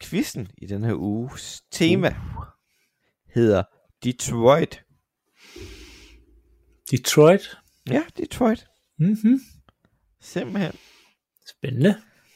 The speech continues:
Speaker 1: Ja. Nå, uge elleve. Skal vi starte med dig, Philip? Du så jo den fremragende, ophidsende kamp mellem Denver Broncos og Carolina Panthers.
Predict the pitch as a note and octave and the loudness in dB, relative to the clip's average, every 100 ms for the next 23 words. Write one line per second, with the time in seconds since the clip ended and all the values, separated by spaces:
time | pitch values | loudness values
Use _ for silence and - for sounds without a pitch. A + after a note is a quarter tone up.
0 | - B2+ F#3 C#4+ _ _ _ _ _ _ | -8 -4 -4 -6 _ _ _ _ _ _
1 | _ _ _ _ _ _ - - _ _ | _ _ _ _ _ _ -20 -20 _ _
2 | _ _ A#2 B2 B2+ - _ _ _ _ | _ _ 2 4 4 2 _ _ _ _
3 | _ _ _ - E3+ G3 G#3+ A3+ F3 G2 | _ _ _ -6 0 2 2 0 -2 -6
4 | _ _ - D#3+ D#3+ E3 E3+ F3 D3+ C#3+ | _ _ -12 -6 -6 2 4 4 2 0
5 | C#3+ B2 G2+ - D#3 D#3 - F3+ E3+ D#3+ | 0 -4 -8 -6 -6 -4 -2 0 0 -2
6 | D#3+ E3+ E3+ - - - - - - E3+ | -4 -4 -4 -6 -20 -20 -20 -16 -4 -2
7 | A3+ - D3+ C#3+ C3 A#2+ - F3 - D3+ | -2 -2 -2 -2 -4 -12 -2 -2 -2 -10
8 | - A2+ - D#3+ D#3 - - - E3 D#3+ | -12 -14 -6 -6 -6 -14 -14 -6 -6 0
9 | F#3+ B3 G#3 D#3 F#3 E3+ F#3+ E3 - - | 0 2 2 2 -2 0 0 0 -4 2
10 | E3+ F3 - C3+ A#2 C3+ C#3 B2+ C3 A2 | 4 4 0 -2 -2 -2 -2 -2 -4 -8
11 | - | -16